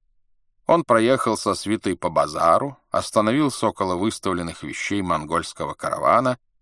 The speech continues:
и принял от купцов подарки. Затем, озабоченный, он вернулся в крепость и послал Хорезм-Шаху донесение, в котором писал: «Эти люди,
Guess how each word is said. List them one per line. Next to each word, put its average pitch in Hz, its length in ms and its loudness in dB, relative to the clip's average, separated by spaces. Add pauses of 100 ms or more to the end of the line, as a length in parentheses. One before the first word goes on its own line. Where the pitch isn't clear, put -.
(100)
и 196 120 -2
принял 151 480 0
от 120 100 -2
купцов - 560 -4
подарки. - 720 -6 (720)
Затем, 104 400 2
озабоченный, 104 680 0
он 98 160 2
вернулся 95 500 -2
в 87 60 -8
крепость 120 600 -4 (260)
и 117 140 0
послал 135 480 6
Хорезм-Шаху 120 880 2
донесение, 113 640 -2
в - 80 -10
котором 95 420 -2
писал: - 520 -4 (1080)
«Эти 135 280 0
люди, 131 440 0